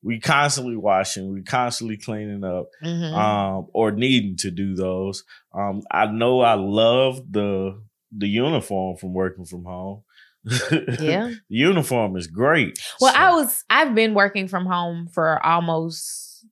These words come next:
Speaker 2: two years at this point. Like, we're coming up on two years total for me with being working from home. And I'm, I am genuinely happy now that people get it.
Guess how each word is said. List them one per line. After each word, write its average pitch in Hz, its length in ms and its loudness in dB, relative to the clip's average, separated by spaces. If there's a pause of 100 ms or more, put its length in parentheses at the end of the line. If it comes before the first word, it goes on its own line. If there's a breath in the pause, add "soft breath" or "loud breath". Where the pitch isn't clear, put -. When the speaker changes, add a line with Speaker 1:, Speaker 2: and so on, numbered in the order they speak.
(100)
Speaker 2:
two 208 180 0
years 196 380 0
at 202 160 -4
this 208 200 -2
point. 208 360 -4
Like, 147 140 2
we're 180 140 2
coming 175 280 0
up 165 140 -4
on 151 120 -4
two 175 140 -4
years 165 380 -4
total 160 300 -2
for 175 140 -6
me 185 300 -4 (440 loud breath)
with 170 420 2
being 175 300 4
working 175 300 0
from 175 180 -4
home. 180 460 0 (140)
And 160 680 -2 (680)
I'm, 254 280 4 (200)
I 277 440 6
am 165 340 2
genuinely 175 680 2
happy 160 360 0
now 160 240 2
that 147 180 -4
people 156 340 -4
get 151 360 0
it. - 100 -18